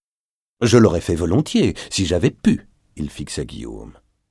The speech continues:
Mais les autres, je les abandonne maintenant à la sévérité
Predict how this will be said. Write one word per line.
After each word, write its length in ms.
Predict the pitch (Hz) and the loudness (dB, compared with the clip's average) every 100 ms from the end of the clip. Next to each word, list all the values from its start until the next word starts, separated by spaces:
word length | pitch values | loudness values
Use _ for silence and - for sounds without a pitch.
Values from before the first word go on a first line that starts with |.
| _ _ _ _ _ _ | _ _ _ _ _ _
Mais 240 | 107 123 123 | 4 4 6
les 300 | 135 135 123 | 4 6 6
autres, 300 | 160 - 143 | 2 2 0
je 100 | 123 | 2
les 240 | 131 110 | 2 4
abandonne 400 | 123 120 107 113 | 4 4 4 4
maintenant 480 | 104 104 98 113 107 - | 4 4 2 0 0 0
à 100 | 98 | 0
la 160 | 98 | 0
sévérité 840 | 98 - 101 98 95 - 131 131 | 0 0 2 2 0 0 2 4